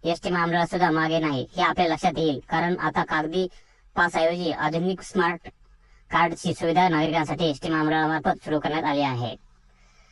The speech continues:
तसेच मित्रांनो, ही योजना कोणासाठी लागू असणार आहे हे आपण बघूयात. ही योजना राज्यातील सर्व पात्र ज्येष्ठ नागरिक, दिव्यांग व्यक्ती, महात्मा गांधी सभा सेवक, आदिवासी स-,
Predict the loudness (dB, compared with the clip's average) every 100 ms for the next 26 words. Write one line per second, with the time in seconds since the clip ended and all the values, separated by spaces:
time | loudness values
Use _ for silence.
0 | -20 _ -2 0 0 0 0 2 0 2
1 | 2 2 0 0 2 2 2 2 0 0
2 | 0 0 0 0 -2 -6 -20 -6 0 2
3 | 2 0 0 0 -2 -2 -4 -2 0 2
4 | 0 0 -2 -2 -2 -2 0 -2 -4 -4
5 | -2 0 0 -2 -2 -2 -4 -8 -20 -6
6 | -4 0 0 2 0 -2 -2 0 0 0
7 | 0 2 -2 0 0 0 -2